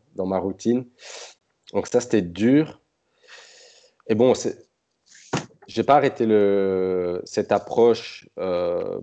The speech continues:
pour une... une certaine raison, mais bon, je suis tombé gravement malade, euh, je crois que c'était, euh, deux mille, ouais, deux mille dix-sept. J'ai eu, euh, une pneumonie, euh, une pneumonie rare dans le poumon droit.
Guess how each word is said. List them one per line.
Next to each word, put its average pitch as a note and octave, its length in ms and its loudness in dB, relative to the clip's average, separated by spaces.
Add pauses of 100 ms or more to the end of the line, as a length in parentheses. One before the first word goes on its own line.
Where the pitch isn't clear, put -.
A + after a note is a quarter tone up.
(120)
pour F#2 140 -6
une... F#2 580 -6
une F2+ 80 -10
certaine G2+ 320 -2
raison, G2 320 2
mais A#2+ 120 4
bon, G2+ 180 0
je - 80 -6
suis G2+ 140 -12
tombé G#2+ 220 0
gravement G#2 400 0
malade, G2+ 480 -2
euh, F2+ 320 -6
je - 80 -20
crois G2+ 140 -12
que - 60 -20
c'était, F#2+ 260 -10
euh, F#2+ 420 -2
deux F2 320 -10
mille, F#2+ 640 -6 (2250)
ouais, G2 100 2
deux F2 200 -8
mille F2+ 280 -6
dix-sept. - 800 -2
J'ai F#2 200 -4
eu, F#2+ 280 2
euh, F2+ 180 4
une G2+ 160 -2
pneumonie, G#2+ 680 2
euh, F2 240 2 (460)
une F#2+ 120 -8
pneumonie G2+ 480 2
rare G#2 460 0 (720)
dans F#2+ 160 -6
le F#2+ 60 -8
poumon F#2 380 -6
droit. G2+ 480 -2